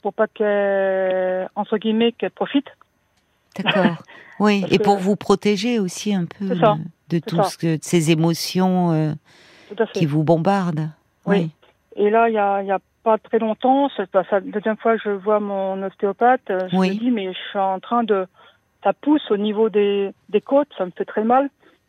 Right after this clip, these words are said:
Speaker 1: Il m'a dit, mais il y a, il y a une plante qui est en train de pousser, elle est à plein dans le corps et il, il faut que ça sorte, quoi. Voilà. Il a travaillé sur les nœuds, euh, énergétiques, enfin, pas mal de choses.
Speaker 2: Il vous
Speaker 1: Et
Speaker 2: dit
Speaker 1: là
Speaker 2: qu'il y a une plante qui pousse à l'intérieur de votre corps ?
Speaker 1: Oui,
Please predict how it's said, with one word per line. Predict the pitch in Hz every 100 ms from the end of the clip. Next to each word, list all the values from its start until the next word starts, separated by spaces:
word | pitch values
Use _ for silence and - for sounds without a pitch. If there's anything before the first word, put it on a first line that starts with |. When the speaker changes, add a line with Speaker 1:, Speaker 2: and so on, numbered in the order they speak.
| _ -
Speaker 1:
Il | 220 220 214
m'a | 208
dit, | 190 269
mais | 240
il |
y | 208
a, | 202 -
il | 202
y |
a | 214
une | 214
plante | 240 262 269
qui |
est | 214
en |
train | -
de | 220
pousser, | - 220 277 302 269 -
elle | 202 214 208
est | 220
à | 202 202
plein | 226 220 277 -
dans | -
le | 202
corps | - 240 254
et | 214 202 196 190
il, | 196 202 202 208 220
il |
faut | 233
que | -
ça | 202
sorte, | 202 -
quoi. | - - _ _ _ _ _ _ _ _ _ _ _ _ _ _
Voilà. | 185 175 185 -
Il | 214 214
a | 208
travaillé | - 202 214 220 -
sur | 214
les | 202 202 202 196
nœuds, | 214 226 220 180 190
euh, | 196 196
énergétiques, | 196 175 190 - 233 240 226
enfin, | - 196
pas | 196
mal | 196 190
de | 190
choses. | - 269 190 - _ _ _ -
Speaker 2:
Il | 208
vous | 190
Speaker 1:
Et | 190
Speaker 2:
dit | 247
Speaker 1:
là | 214
Speaker 2:
qu'il | 226
y |
a | 214
une | 214
plante | - 247 254 262 -
qui | -
pousse | 185 - 247 - 202
à |
l'intérieur | 190 196 202 202 202
de |
votre | 185 185 -
corps ? | 233
Speaker 1:
Oui, | 247 277